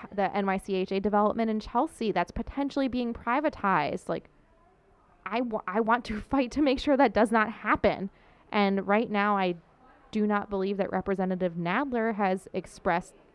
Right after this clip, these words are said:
support for keeping the houses under N Y C H A control. That's significant. So while having power in Washington matters on a national screen,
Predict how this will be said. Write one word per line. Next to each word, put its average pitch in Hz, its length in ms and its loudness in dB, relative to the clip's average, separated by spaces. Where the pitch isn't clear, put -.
support 214 500 -2
for 196 160 -2
keeping 208 400 -6
the 196 100 -2
houses 185 460 -2
under 202 260 0
N 208 180 -2
Y 208 100 0
C 220 240 -4
H 226 160 -2
A 240 60 -2
control. 262 520 0
That's 247 260 -4
significant. 254 640 -8
So 240 240 4
while 226 220 4
having 240 340 -2
power 269 420 0
in 208 180 0
Washington 202 640 -2
matters 202 360 -2
on 196 80 -2
a 180 80 -2
national 185 500 -2
screen, 208 640 -4